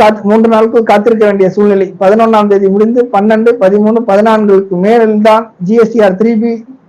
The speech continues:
ஃபைல் செய்ய முடியும். அதிலிருந்து ஆறு நாட்களுக்குள் ஜி எஸ் டி ஆர் த்ரீ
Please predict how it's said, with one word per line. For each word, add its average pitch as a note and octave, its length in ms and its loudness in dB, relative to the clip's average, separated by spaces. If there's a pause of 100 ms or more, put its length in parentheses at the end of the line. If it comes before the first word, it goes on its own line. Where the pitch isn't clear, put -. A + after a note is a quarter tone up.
(600)
ஃபைல் A3 280 2
செய்ய A3 200 2
முடியும். G#3+ 400 0 (180)
அதிலிருந்து A#3 560 2 (100)
ஆறு G#3+ 240 2
நாட்களுக்குள் A3+ 640 0
ஜி G3 160 -2
எஸ் A3+ 220 2
டி A3+ 100 0
ஆர் F#3+ 160 -2
த்ரீ A3+ 120 0